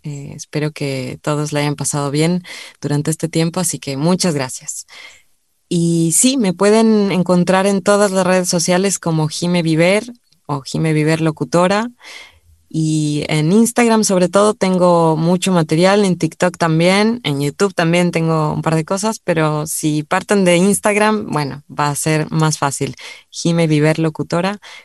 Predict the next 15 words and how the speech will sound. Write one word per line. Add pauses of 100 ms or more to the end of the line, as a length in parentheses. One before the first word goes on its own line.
con
X (520)
y
las
dos
con
B
corta, (160)
en
Viver, (240)
y
listo. (420)
Así
me
encuentran.